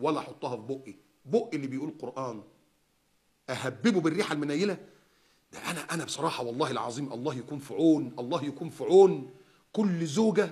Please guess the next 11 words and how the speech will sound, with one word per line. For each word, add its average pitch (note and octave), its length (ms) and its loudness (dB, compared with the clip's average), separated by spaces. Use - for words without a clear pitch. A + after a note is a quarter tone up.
جوزها D3+ 300 0
بيتنيل D#3 440 -2
كده E3+ 200 0
يدخن، C3+ 520 0
هيقرب C4+ 400 8
منها C#4 140 8
إزاي A3 200 4
ببقه G#3 340 2
ده؟ B2 160 -8
يا C#3 100 -4
ربي، F#3 540 4